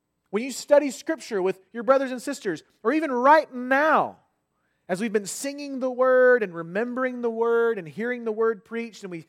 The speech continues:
see the Word on Sundays in baptism and the Lord's Supper, what is God doing? All of that is answered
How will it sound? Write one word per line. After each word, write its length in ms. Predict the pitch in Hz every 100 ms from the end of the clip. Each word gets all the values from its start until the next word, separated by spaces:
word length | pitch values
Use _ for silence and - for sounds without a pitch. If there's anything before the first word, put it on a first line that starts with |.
| _ -
see 460 | - - 247 269
the 120 | 220
Word 380 | 214 208 233 233
on 140 | 214 185
Sundays 560 | - 220 220 220 214
in 120 | 180
baptism 560 | 156 180 220 185 214 202
and 100 | 196
the 60 | 185
Lord's 200 | 208 208
Supper, 300 | 208 208 - _ _ _ _ _ _ 131
what 200 | 165 269
is 200 | 349 170 131 -
God 380 | 165 196 202 160 117
doing? 360 | 139 160 110 _ _ _ _ _ _ _ _ _ _ _ _ _ _ _ _ _ _ _ _ _ _ _ _ _ _ _ _ _ _ -
All 340 | 170 202 214
of 140 | 190 151
that 320 | 143 151 190 _ _ _ _
is 120 | 147 127
answered 560 | - 147 - 113 156